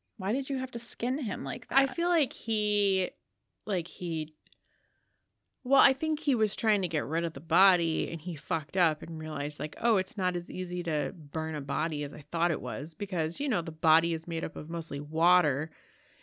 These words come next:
Speaker 2: and you have to have, like, a really hot, hot fire. I mean,
Speaker 1: Yeah.
Speaker 2: just, I think that's what people sometimes,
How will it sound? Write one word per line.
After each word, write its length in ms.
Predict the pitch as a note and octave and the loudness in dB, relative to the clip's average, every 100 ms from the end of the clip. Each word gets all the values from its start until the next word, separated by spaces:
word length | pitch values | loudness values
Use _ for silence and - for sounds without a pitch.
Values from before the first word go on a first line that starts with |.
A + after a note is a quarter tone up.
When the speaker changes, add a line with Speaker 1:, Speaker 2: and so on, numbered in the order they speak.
| - | -4
Speaker 2:
and 100 | F3 | -2
you 60 | |
have 100 | F#3 | 0
to 60 | E3+ | -2
have, 100 | F3 | -2
like, 160 | E3+ - | -2 0
a 120 | F#3 | 0
really 480 | D#3+ E3 F3+ E3 D#3+ | 0 0 -2 -2 -2
hot, 320 | D#3 E3+ - | 4 4 4
hot 320 | E3 F3 C#3 | 2 2 2
fire. 580 | - F#3 E3+ C#3 C#3 D3+ - _ - | 0 2 2 0 -2 -6 -12 _ -6
I 40 | |
mean, 240 | F3 D#3+ D#3+ | -4 -2 0
Speaker 1:
Yeah. 580 | B3 E4+ - - - G#3+ - _ - | 0 2 0 -2 -4 -10 -14 _ -6
Speaker 2:
just, 220 | G#3 D4 - - | 0 0 0 2
I 120 | C4+ | 2
think 160 | E4+ | 4
that's 160 | E4+ E4 | 2 0
what 100 | E4 | 0
people 300 | - A#3+ C4 | -2 0 0
sometimes, 500 | - G3+ G3+ G3 - | 0 -4 -2 -4 -8